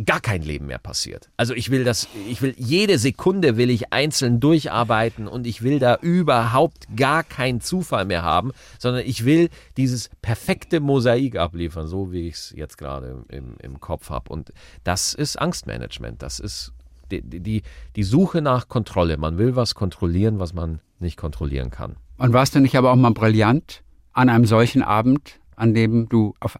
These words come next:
Speaker 2: alles vorbereitet warst?
Speaker 1: War ich da mal brillant?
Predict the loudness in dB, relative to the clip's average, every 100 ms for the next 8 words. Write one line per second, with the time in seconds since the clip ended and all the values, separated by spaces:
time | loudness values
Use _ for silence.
0 | _ 2 2 2 0 0 -2 -8 -12 -18
1 | -18 -20 _ _ _ _ _ _ _ _
2 | _ _ -16 -16 -20 _ _ -16 -8 -2
3 | 0 0 0 0 0 0 2 2 2